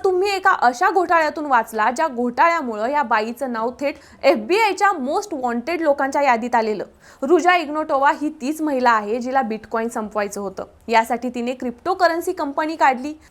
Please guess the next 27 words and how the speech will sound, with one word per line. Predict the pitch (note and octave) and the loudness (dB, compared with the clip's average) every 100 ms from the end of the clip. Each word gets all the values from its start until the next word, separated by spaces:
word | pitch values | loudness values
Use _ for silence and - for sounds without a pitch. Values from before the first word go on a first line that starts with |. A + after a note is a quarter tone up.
| - | -4
दहा | A#3 C#4+ G4+ | 0 4 2
पट | - F#4 G4 G4 | 4 0 0 2
प्रॉफिट | C#4 C4 G4 | 4 4 2
कमवून | F#4+ F4 D#4 D#4 | 0 -2 -2 -4
देते, | C#4+ B3 A3 | -2 0 2
असं | C4+ C#4+ D#4+ | 2 4 4
आमिष | C4 A#3 C#4 - | 2 2 -2 -4
तिने | D4 D4 | -4 0
लोकांना | A#3+ A#3 B3 C4 | 0 0 0 2
दाखवलं. | A3 G#3+ A#3+ G#3 F#3+ - - | 2 0 -2 -4 -4 -10 -6
तिच्या | C#4+ C#4+ | 2 4
या | C#4 | 4
कंपनीमध्ये | C#4 A#3+ A#3+ E4+ D#4+ B3 G3+ A#3 B3+ | 2 -4 0 0 0 -4 -2 -2 2
लाखो | A3+ A3+ F4 | 2 2 2
गुंतवणूकदारांनी | G4 F4+ E4 E4 E4 C4+ C4+ C#4+ C4 A#3+ - - - | 2 2 -2 -4 -2 2 4 2 -4 -6 -10 -16 -2
चार | G4 F#4+ G4+ | 4 4 4
बिलियन | E4 D#4+ G4 A4+ | 0 2 0 0
पेक्षा | G#4 - F4+ | -4 -2 0
जास्त | E4 C#4 C#4 | 2 0 0
गुंतवणूक | E4 C4 B3+ E4 E4+ F4+ F4 | -6 -4 -2 -2 -2 -6 -6
केली. | D4 D#4 D#4 _ _ - | -6 -6 -10 _ _ 0
काहीच | C4 A#3+ F#4 C#4 | 0 4 2 2
दिवसात | C4+ B3 A3 A#3+ | -6 -2 0 0
या | D4+ | -2
गुंतवणूकदारांची | B3 A#3 A#3 F4+ G4+ F4+ D#4+ C#4+ C#4 C#4 | -2 -2 0 2 2 4 4 4 -2 -6
फसवणूक | D#4 C#4+ F4+ D#4+ A3+ | -4 -2 0 0 0
झाली. | G3+ A3+ | -2 -2